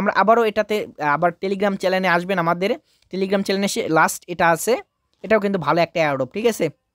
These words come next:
তো এটা আমরা এখান থেকে কপি করে নিলাম, কপি করে নিয়ে এখান থেকে কপি করে নিলাম, এই চেপে ধরে ট্রাস্টেড ওয়ালেটে আসবেন, ডি অ্যাপসে আসবেন, তারপরে এখানে পেস্ট করে দিবেন কোনটা,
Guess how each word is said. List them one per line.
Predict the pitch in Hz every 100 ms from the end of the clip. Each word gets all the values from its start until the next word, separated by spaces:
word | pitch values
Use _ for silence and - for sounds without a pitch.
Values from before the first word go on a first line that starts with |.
| _ _ _ _ _ _ _ _
তো | 156
এটা | 175 202
আমরা | 202 190
এখান | 202 190
থেকে | 190 185
কপি | 220 214
করে | 196 185
নিলাম, | 185 233 359 _
কপি | 175 180 190
করে | 185 190
নিয়ে | 202 - 175
এখান | 175 170
থেকে | 165 170
কপি | 175 190
করে | 175
নিলাম, | 165 185
এই | 165 -
চেপে | 175 165
ধরে | 160 214 311 _ _ _ -
ট্রাস্টেড | 175 165 202 196
ওয়ালেটে | 190 185 170
আসবেন, | 175 208 185
ডি | 156 170
অ্যাপসে | 165 - 180 160
আসবেন, | 165 240 311 320 _ _ _ -
তারপরে | 160 180 180
এখানে | 180 175 185
পেস্ট | 180 - 190
করে | 190 175
দিবেন | 185 262 359 _ _ -
কোনটা, | 311 -